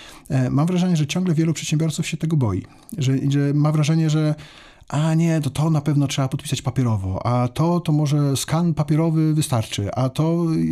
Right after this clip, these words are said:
no nie wiem w zasadzie”, tak? Jest jeszcze to zamieszanie między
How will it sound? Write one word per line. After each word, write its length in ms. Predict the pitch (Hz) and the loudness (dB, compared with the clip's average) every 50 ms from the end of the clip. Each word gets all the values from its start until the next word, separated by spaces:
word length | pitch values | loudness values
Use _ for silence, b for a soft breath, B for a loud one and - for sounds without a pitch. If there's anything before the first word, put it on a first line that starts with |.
| 160 | 0
no 320 | 170 165 170 175 180 185 185 | 0 0 0 0 2 2 4
nie 160 | 170 147 131 | 4 4 4
wiem 140 | 113 113 113 | 4 2 2
w 40 | 110 | 0
zasadzie”, 420 | 110 107 - 110 101 95 104 92 | 0 -2 -2 -2 -2 -2 -2 -2
tak? 220 | - 135 151 147 | 0 0 0 2
Jest 260 | 160 147 143 - - 160 | 0 0 0 -2 -2 -2
jeszcze 360 | 147 - - 165 151 151 147 151 | -2 0 0 0 0 0 0 0
to 120 | 156 143 | 0 0
zamieszanie 460 | 135 139 139 135 - 156 160 156 151 | 2 2 2 2 0 0 2 2 4
między 380 | 147 143 135 135 139 139 135 | 4 4 2 2 2 0 0